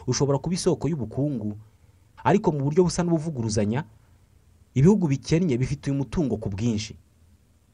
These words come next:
Uyu mutungo kamere nari maze kuvuga, abahanga mu by'ubukungu bawita intensifier. Mu Kinyarwanda ni inyongera. Ntabwo ari wo soko y'ubukungu, ahubwo ni inyongera ku isoko y'ubukungu.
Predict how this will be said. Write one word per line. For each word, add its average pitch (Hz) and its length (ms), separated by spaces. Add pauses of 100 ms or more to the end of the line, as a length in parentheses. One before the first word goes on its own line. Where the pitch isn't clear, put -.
(680)
Uyu 120 120
mutungo 123 380
kamere 123 300
nari 131 160
maze 123 220
kuvuga, 143 460 (840)
abahanga 156 380
mu 127 100
by'ubukungu 131 720 (200)
bawita 110 540 (420)
intensifier. 107 800 (480)
Mu 123 100
Kinyarwanda 127 760
ni 120 120
inyongera. 110 640 (1120)
Ntabwo 131 340
ari 165 80
wo 160 120
soko 127 340
y'ubukungu, 117 720 (180)
ahubwo 139 300
ni 135 80
inyongera 123 420
ku 113 120
isoko 107 340
y'ubukungu. 101 520